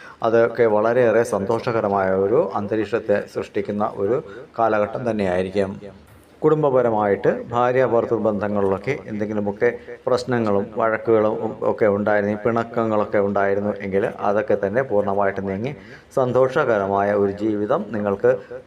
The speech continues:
ഉണ്ടാകുന്ന ഒരു സമയം കൂടിയായിരിക്കും. അതുപോലെ കുട്ടികളില്ലാതെ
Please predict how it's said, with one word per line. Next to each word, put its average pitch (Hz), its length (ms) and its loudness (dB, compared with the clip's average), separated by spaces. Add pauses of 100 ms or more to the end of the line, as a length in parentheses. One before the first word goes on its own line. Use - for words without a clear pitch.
ഉണ്ടാകുന്ന 107 480 2
ഒരു 101 120 0 (160)
സമയം 104 340 0
കൂടിയായിരിക്കും. 98 600 0 (840)
അതുപോലെ 139 280 2 (120)
കുട്ടികളില്ലാതെ 123 1040 2